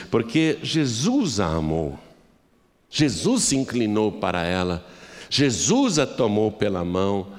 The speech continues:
Jesus a levantou. <laughs> Depois desse milagre, que ela passou a servir todo mundo, foi pra cozinha, foi fazer comida,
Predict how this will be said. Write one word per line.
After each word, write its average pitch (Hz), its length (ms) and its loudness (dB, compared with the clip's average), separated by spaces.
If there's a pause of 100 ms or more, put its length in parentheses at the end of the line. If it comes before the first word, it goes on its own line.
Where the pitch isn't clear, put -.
(280)
Jesus 139 960 2
a 127 80 4
levantou. 110 1160 0 (800)
<laughs> - 1200 -8
Depois 117 360 0
desse - 160 -2
milagre, 95 460 0 (520)
que - 60 -4
ela 92 120 2
passou 98 340 0
a - 20 0
servir 87 460 0
todo 90 320 0
mundo, 92 280 2
foi 92 160 0
pra 85 160 -6
cozinha, 90 680 0
foi - 160 0
fazer 85 300 -4
comida, 87 800 -2